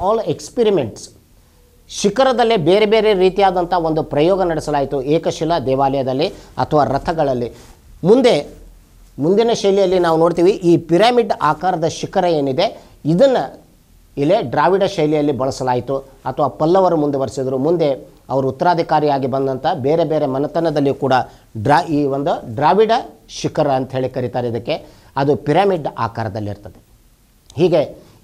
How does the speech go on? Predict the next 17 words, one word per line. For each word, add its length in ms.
ಈ 120
ರೀತಿಯಾಗಿ 360
ಒಂದು 120
ಪ್ರಯೋಗ 300
ನಡೆಯಿತು 380
ಈ 40
ಇಲ್ಲಿ 180
ಮಹಾಬಲಿಪುರಮದಲ್ಲಿ. 880
ಎರಡನೇ 320
ಶೈಲಿಯಲ್ಲಿ 420
ಏಕಶಿಲಾ 480
ದೇವಾಲಯಗಳಾಗಿವೆ. 800
ಇಲ್ಲಿ 140
ನೋಡಿದರೆ 300
ಇವು 160
ಐದು 180
ಏಕಶಿಲಾ 440